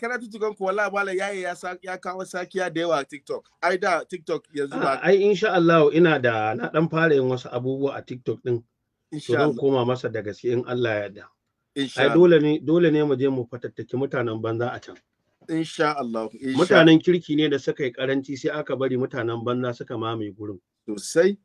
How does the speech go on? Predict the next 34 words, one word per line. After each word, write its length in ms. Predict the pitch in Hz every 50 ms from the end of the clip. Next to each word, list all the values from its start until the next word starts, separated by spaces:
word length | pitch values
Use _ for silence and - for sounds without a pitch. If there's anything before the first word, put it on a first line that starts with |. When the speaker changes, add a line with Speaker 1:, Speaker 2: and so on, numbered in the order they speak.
| _ - -
Speaker 2:
To, 160 | 131 113 101
Speaker 1:
sosai. 160 | - 135 127
Speaker 2:
mutanen 480 | 160 160 156 190 165 156 156 160 160 160
kirkin 320 | - 180 170 170 - 156
ne 160 | 143 139 143 151
ya 40 | 147
kamata 320 | 151 139 135 139 143 - 135 127
ne 80 | 131 139
su 160 | 131 131 123
je 160 | 123 139 143
su 160 | 135 - 131 120 110 101 98 - _ _ _ _ _ _ _ _ _ -
yawaita 480 | 113 120 117 135 147 165 160 - 151
a 80 | 135 117
gurin, 240 | 117 131 135 127 123 117
har 80 | 143 151
sai 160 | - - 180 - -
an 140 | 160 165 165
kori 220 | - 147 135 131 127
mutanen 400 | 135 127 135 131 120 117 113 117
banza 320 | 107 120 120 113 107 104
a 80 | 104 101
gurin. 240 | 101 101 101 92 _ _ _ _ _
Speaker 1:
Insha 540 | - 143 131 123 - - - 139 131 135 -
Allah, 360 | 120 113 104 107 107 107 104 - _ _ _ _ _
insha 460 | - 131 135 135 131 127 - - - 143
Speaker 2:
Ko 80 | 135
Speaker 1:
Allah. 140 | 170 175 165
Speaker 2:
mutum 240 | - - 175 165 151
ya 60 | 143 139
yi 60 | 135
kirki 300 | 131 - 175 170 160 156 -
ko 160 | - 165 160
ya 80 | 147 139
tafi. 320 | 127 123 104 104 110 120